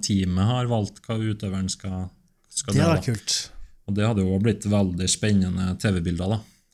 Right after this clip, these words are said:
Speaker 1: Hadde.
Speaker 2: Ja.
Speaker 1: Så det er jo noe diskusjon om, eh, V M i tjue tjuefem i Trondheim her, at N R K sammen med noe forskningsmiljø skal, ja, lage et bra T V-produkt, da.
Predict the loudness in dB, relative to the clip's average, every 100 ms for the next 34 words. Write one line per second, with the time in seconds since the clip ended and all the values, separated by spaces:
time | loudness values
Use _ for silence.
0 | -10 -8 -4 -4 -4 _ _ _ _ _
1 | _ _ -4 0 2 2 2 2 2 2
2 | 2 2 2 4 4 4 4 4 4 4
3 | 4 2 4 4 4 0 0 0 2 2
4 | 2 2 2 0 0 -4 -6 -6 -4 -2
5 | -4 -4 -4 -2 0 0 2 2 2 0
6 | -2 -6 -6 -4 0 -2 0 0 0 -2
7 | -2 -2 0 0 -2 -2 -2 -4 -6 -14
8 | _ -10 -8 -8 -8 -2 0 0 -2 -4
9 | -2 -2 -4 -4 -2 -2 -4 -8